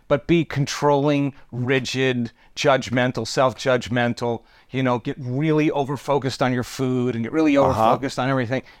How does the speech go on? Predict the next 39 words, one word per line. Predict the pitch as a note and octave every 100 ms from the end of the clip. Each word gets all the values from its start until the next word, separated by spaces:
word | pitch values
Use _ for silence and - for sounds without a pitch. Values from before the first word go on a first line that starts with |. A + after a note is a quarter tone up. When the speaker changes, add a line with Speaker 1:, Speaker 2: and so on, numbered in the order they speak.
| -
Speaker 1:
but | C3 -
you're | C#3+ C#3 - -
controlling | D3 D3 D#3+ D3+ C3+
everything | C3+ C#3 C#3+ C#3
in | B2+
your | A2+
life | A2 A#2 A#2
and | A2+
you're | A2+
living | C3+ C3+
in | A#2+
fear. | - - B2 B2+ C3 C3+ _
<laughs> | _ _ _ _ _ _ _ - - - - - -
None | D#3+ F#3 B3
of | C4+ D3+
this | C#3+ D3 C#3 - - -
is | C3+ B2
going | - B2+ C#3+ C3+
to | C3
make | B2 A#2+ -
much | B2+ -
of | A2+
a |
difference | G2 C3 - A2+ - - - - _ _ -
until | A#2+ - - D#3
you | B2+ A#2+
get | C#3+ -
your | A#2+
body | G2 A#2 A#2+
back | G#2 A2+ -
into | A2+
homeostasis | A2 A2+ A2+ G2+ - A2 -
and | G2 G2
balance | G#2 G#2 A2 -
emotionally, | G#2+ A2 C#3 - G#2 G#2 - - - - - -
right? | A2+ B2+ D#3
So, | - - B2 A2 - _ _ _ _
so | - - - D#3+ - -
why? | D3 D#3+ C3+ F2